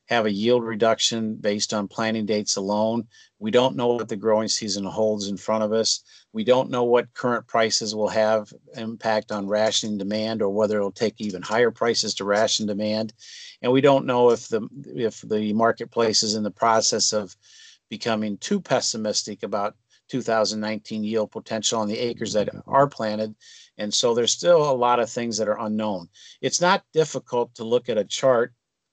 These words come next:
and imagine, you know, more difficult problems ahead and say, "You know what, corn could go to five fifty or could even go to six dollar futures." And if somebody said that,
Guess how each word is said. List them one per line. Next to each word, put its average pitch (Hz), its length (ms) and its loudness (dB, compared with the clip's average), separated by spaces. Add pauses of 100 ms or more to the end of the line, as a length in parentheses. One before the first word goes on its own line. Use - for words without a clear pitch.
(260)
and 117 140 -4
imagine, 117 560 2
you 110 100 -4
know, 107 120 0
more 127 400 4
difficult 120 560 0
problems 113 480 -2
ahead 113 300 -4
and 110 100 -6
say, 110 300 -2 (300)
"You 123 60 -6
know 131 80 4
what, 131 200 6
corn 135 260 -2
could 123 160 -10
go 120 120 0
to 110 80 -4
five 113 320 -2
fifty 117 440 -8
or 107 140 -4
could 123 240 -2
even 120 180 -6
go 117 120 0
to 107 80 -2
six - 320 -2
dollar 113 320 0
futures." 95 500 -10 (340)
And 107 120 -4
if - 80 -4
somebody 151 320 4
said 131 320 2
that, 131 240 4